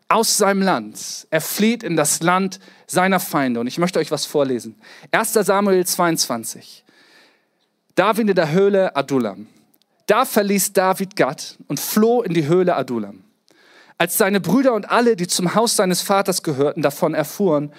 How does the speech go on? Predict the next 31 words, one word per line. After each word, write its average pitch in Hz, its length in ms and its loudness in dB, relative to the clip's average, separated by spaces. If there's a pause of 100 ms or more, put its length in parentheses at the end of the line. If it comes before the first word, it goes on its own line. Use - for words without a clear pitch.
(280)
schlossen - 480 0
sie 180 120 -2
sich 170 220 -2
ihm 190 200 0
schon 139 200 -2
bald 156 300 0
an. 104 320 -12 (600)
Und 180 120 0
noch 196 200 2
weitere 226 400 2
kamen, 117 600 -4 (120)
Männer, 233 560 0 (440)
die 180 100 2
in 175 120 4
Not 233 320 2
waren, 214 380 -2 (240)
sich - 240 -4
verschuldet 202 580 0
hatten 175 340 -4 (340)
oder 175 180 2
verbittert 160 540 -2
waren. 104 340 -12 (640)
Schließlich - 560 0
war 165 80 4
David 202 420 0
der 175 120 2
Anführer 180 380 0
von - 200 -6
etwa 156 240 -4
vierhundert 170 540 -2
Mann. 110 360 -12